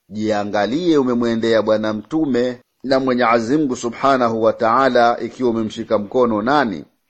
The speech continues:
Nani utakwenda naye mbele ya uso wa Mwenyezi Mungu Subhanahu wa Ta'ala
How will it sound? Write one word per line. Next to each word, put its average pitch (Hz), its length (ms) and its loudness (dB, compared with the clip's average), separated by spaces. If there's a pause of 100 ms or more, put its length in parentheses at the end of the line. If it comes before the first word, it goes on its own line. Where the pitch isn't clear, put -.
(600)
Nani 170 440 0
utakwenda 139 500 2
naye 147 200 4
mbele 127 240 2
ya 123 120 4
uso 117 240 -4
wa 110 80 0
Mwenyezi 110 540 -2
Mungu 127 180 -4
Subhanahu 104 640 -4
wa 92 100 -2
Ta'ala 131 600 0